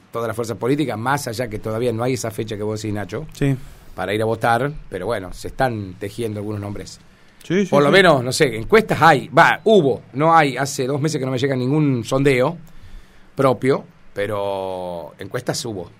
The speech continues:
Speaker 1: para medir algunas, principalmente imágenes.
Speaker 2: Sí, sí, sí.
Speaker 1: No tanto intención de voto. No sé si te llegó alguna vos.
Speaker 2: No, no.
Speaker 1: ¿No?
Speaker 2: No, no, no.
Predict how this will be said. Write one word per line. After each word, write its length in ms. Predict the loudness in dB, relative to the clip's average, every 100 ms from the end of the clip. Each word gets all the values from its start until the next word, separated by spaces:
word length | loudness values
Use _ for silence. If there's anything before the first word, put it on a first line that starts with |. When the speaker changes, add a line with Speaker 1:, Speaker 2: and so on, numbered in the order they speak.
| _ -20 _ _ _
Speaker 1:
para 180 | -6 -6
medir 220 | -6 -6
algunas, 640 | -6 -6 -8 -12 -16 -18 -20 _ _ _ _ -20 -12
principalmente 460 | -8 -6 -6 -6
imágenes. 540 | -6 -8 -12 -18 -18 -20 -4
Speaker 2:
Sí, 200 | -2 -2 -4 -12
sí, 100 | -8
sí. 100 | -6
Speaker 1:
No 100 | -4
tanto 240 | -4 -4 -4
intención 320 | -6 -6 -6
de 60 |
voto. 180 | -8 -6 -2
No 80 |
sé 120 | 0 0
si 80 |
te 100 | 0
llegó 180 | 0 2
alguna 280 | 2 0 -2
vos. 160 | -6 -8 -20 0
Speaker 2:
No, 300 | 4 4 2
no. 220 | -2 -6 -6 0
Speaker 1:
¿No? 220 | 0 0 2
Speaker 2:
No, 220 | 2 2
no, 120 | -2
no. 180 | -4